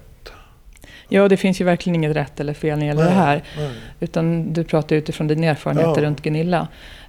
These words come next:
Speaker 1: Men det slår mig nu att i och med att ni hade varit där, ni hade ju verkligen varit med hela vägen,
Speaker 2: Mm.
Speaker 1: så blev det här egentligen bara en förlängning.
Speaker 2: Ja.
Speaker 1: Det var inte ett nytt moment, eller man ska säga,
Speaker 2: Nej,
Speaker 1: utan,
Speaker 2: nej.
Speaker 1: ja.
Speaker 2: Så.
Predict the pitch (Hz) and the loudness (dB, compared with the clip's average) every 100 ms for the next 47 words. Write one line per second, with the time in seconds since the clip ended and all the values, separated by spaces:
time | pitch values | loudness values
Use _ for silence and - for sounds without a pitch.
0 | - - 160 202 220 240 277 311 196 170 | -20 -8 0 2 2 0 0 2 0 0
1 | 160 165 - 196 240 233 185 170 170 160 | -2 -2 -2 0 2 2 0 -4 -4 -4
2 | 156 165 160 - 262 185 147 175 226 214 | -4 -6 -4 0 2 2 0 2 2 2
3 | 190 165 147 156 151 202 214 180 160 143 | 2 0 -2 -6 -4 0 0 2 0 0
4 | 143 208 208 160 - - 170 165 170 156 | 0 2 0 0 -6 -6 -2 -2 0 -2
5 | 156 147 156 156 147 - 190 262 160 127 | -4 -4 -4 -2 -4 0 4 4 4 -2
6 | - 165 - - 190 135 127 175 208 185 | -4 -6 -8 0 0 0 -2 0 2 2
7 | 165 196 247 - 170 151 139 - 160 156 | 2 4 2 0 -6 -4 -4 -4 -4 -2
8 | 147 - 147 151 165 156 123 151 156 147 | -2 -6 -6 -2 0 0 0 -2 -4 -6
9 | 147 135 117 - 175 147 139 - - - | -10 -8 -10 -8 -2 -2 -4 -18 -20 -20
10 | - - 147 135 | -18 -10 -8 -8